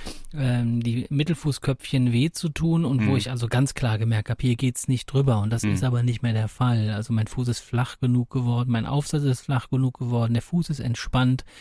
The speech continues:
Speaker 1: und deshalb kann ich jetzt auch, ähm, dreißig Kilometer laufen, ohne dass meine Füße wehtun. Das
Speaker 2: Mhm.
Speaker 1: ist, das möchte ich auch gerade als Warnung mit nach da draußen geben, wenn euch die Füße, äh, wirklich wehtun beim, ähm, Nature Running, Barfußlaufen,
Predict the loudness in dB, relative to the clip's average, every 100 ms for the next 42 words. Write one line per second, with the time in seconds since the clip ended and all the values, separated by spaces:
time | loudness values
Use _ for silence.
0 | -20 -20 -4 0 0 -2 -4 0 0 0
1 | -4 -4 -6 -6 -10 -4 -2 -2 -2 0
2 | -2 -2 -2 0 2 0 0 0 0 -2
3 | 2 2 2 0 0 0 0 0 2 0
4 | -2 -4 -6 -4 0 2 0 -2 -12 _
5 | _ -20 -10 -4 0 2 0 -2 -8 -6
6 | -4 -2 0 -2 -2 0 2 2 2 2
7 | 0 -2 -2 -2 -2 0 0 0 0 0
8 | -2 -4 -8 -2 2 2 2 0 0 -4
9 | -20 _ _ -2 0 0 0 -2 -2 0
10 | 0 0 -2 0 0 2 2 2 0 0
11 | 0 0 -2 -4 -10 _ _ -2 2 2
12 | 2 2 4 4 4 4 2 -2 -16 _
13 | -2 0 0 0 0 0 0 -2 -2 -2
14 | -2